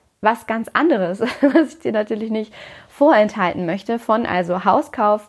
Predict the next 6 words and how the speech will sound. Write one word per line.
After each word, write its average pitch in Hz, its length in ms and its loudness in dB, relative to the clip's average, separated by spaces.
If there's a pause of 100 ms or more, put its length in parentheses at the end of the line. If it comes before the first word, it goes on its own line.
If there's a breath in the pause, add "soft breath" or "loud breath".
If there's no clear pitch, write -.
Jobfindung, 190 800 -2
Job-Einstieg 196 840 -2 (280 loud breath)
in 269 160 4
einem 233 160 2
großen 233 360 0
Konzern, 190 600 -4